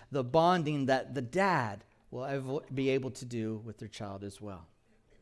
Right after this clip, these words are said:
This is how powerful moms are. Psalm twenty-two, verses nine says, "Yet you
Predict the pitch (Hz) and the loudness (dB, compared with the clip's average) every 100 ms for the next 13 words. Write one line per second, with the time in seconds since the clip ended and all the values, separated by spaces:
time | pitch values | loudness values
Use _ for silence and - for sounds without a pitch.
0 | _ _ _ - 185 202 185 - 170 165 | _ _ _ -6 -2 4 4 4 2 4
1 | 165 147 - 107 101 107 101 92 82 69 | 2 0 -4 -6 -4 -6 -6 -10 -12 -16
2 | _ _ _ - _ _ _ _ _ _ | _ _ _ -20 _ _ _ _ _ _
3 | _ _ _ _ _ _ _ - - - | _ _ _ _ _ _ _ -20 -20 -14
4 | - 185 185 156 180 165 156 - 196 180 | 2 6 6 4 2 2 2 2 8 8
5 | 156 156 135 131 143 135 147 127 147 151 | 8 4 0 -4 -2 -2 -2 -2 0 2
6 | 143 139 - 123 113 107 - - _ _ | 0 -2 -2 0 0 -2 -10 -16 _ _
7 | _ _ _ _ _ _ _ _ _ _ | _ _ _ _ _ _ _ _ _ _
8 | _ _ _ _ _ _ _ _ - 156 | _ _ _ _ _ _ _ _ 0 4
9 | 156 156 175 202 214 226 185 | 4 2 2 6 6 4 0